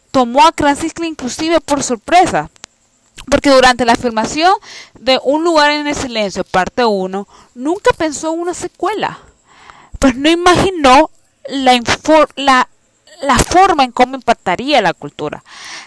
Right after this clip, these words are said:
Tampoco le agradan las secuelas mediocres a Krasinski. Pero cuando s-, sintió que podía impulsar la narración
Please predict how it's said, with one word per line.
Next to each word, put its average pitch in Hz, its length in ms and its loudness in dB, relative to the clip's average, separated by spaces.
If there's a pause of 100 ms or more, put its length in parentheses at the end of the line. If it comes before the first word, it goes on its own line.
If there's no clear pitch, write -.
(120)
Tampoco 240 640 2 (300)
le 247 140 0
agradan 214 460 4
las 254 140 2
secuelas 196 520 2
mediocres 208 640 4
a 160 40 -4
Krasinski. - 720 -10 (880)
Pero 233 240 4
cuando 262 300 4 (640)
s-, - 340 0 (220)
sintió 294 480 2 (100)
que - 120 4
podía 226 560 4
impulsar 247 500 2
la 240 100 6
narración 208 600 0